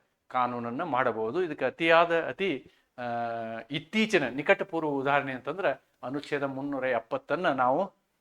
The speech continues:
ರದ್ದುಗೊಳಿಸಿರುವಂಥದ್ದು. ಅದನ್ನ ನೀವು ಅನುಚ್ಛೇದ ಮುನ್ನೂರ ಎಪ್ಪತ್ತರ ವಿಡಿಯೋ ಇದೆ, ಅದನ್ನ ನೋಡಿದ್ರೆ ನಿಮಗೆ ಅದು ಅರ್ಥ ಆಗ್ತದೆ ಈ ಸಂದರ್ಭದಲ್ಲಿ. ಇದಲ್ಲದೆ ಏನಾಗುತ್ತೆ ಅಂದ್ರೆ, ರಾಜ್ಯಸಭೆ ರಾಜ್ಯದ ವಿಷಯದಲ್ಲಿ ಕಾನೂನು ಮಾಡಲು ಸಲಹೆ ಕೊಟ್ಟರೆ,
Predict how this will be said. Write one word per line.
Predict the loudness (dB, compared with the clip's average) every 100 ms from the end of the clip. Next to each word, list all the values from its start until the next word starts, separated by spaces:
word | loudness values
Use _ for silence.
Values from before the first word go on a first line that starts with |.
| _ -4
ರದ್ದುಗೊಳಿಸಿರುವಂಥದ್ದು. | -2 0 -2 -2 -6 -10 -12 -14 -18 -18 _ _
ಅದನ್ನ | -4 -2 -2 -4
ನೀವು | -4 -4
ಅನುಚ್ಛೇದ | -4 -2 -2 -2
ಮುನ್ನೂರ | -4 -2 0
ಎಪ್ಪತ್ತರ | 0 -2 -4
ವಿಡಿಯೋ | -2 0 4
ಇದೆ, | 2 2 -4 -6 -14 0
ಅದನ್ನ | 2 2
ನೋಡಿದ್ರೆ | 0 0 0 -2
ನಿಮಗೆ | -4 -4
ಅದು | -4 -4 -4 -4
ಅರ್ಥ | -4 -2
ಆಗ್ತದೆ | -6 -6 -18 _ _ -18 -4
ಈ | -4
ಸಂದರ್ಭದಲ್ಲಿ. | -4 -8 -10 -12 -18 -20 -20 _ -20 -20 -6
ಇದಲ್ಲದೆ | 8 10 12 8 6 4 0 -10 -4
ಏನಾಗುತ್ತೆ | -2 0 -2 -6
ಅಂದ್ರೆ, | -6 -4 -6 -8 _ _ _ _
ರಾಜ್ಯಸಭೆ | 4 6 6 6 4 6 2 4 4 4 0 -4
ರಾಜ್ಯದ | 8 10 10 6 4
ವಿಷಯದಲ್ಲಿ | 4 -2 -4 -4 -4 -4 -4 -2 -4
ಕಾನೂನು | 0 2 2 2 -4 -4
ಮಾಡಲು | 0 0 2 4 2
ಸಲಹೆ | 4 8 10 10 8
ಕೊಟ್ಟರೆ, | 2 0 -2 -6